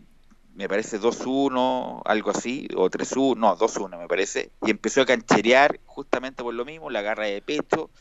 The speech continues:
y se dice ahí que los uruguayos se calentaron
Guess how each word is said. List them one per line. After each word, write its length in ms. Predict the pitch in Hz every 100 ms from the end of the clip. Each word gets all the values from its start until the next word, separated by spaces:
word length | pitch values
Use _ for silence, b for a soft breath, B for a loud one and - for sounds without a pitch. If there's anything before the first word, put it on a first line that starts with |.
| b b b
y 120 | 107
se 140 | - 107
dice 240 | 120 -
ahí 180 | 117 139
que 140 | 127
los 160 | 107 92 - -
uruguayos 720 | 104 101 101 127 131 131 123
se 120 | -
calentaron 720 | 107 101 104 - 156 160 180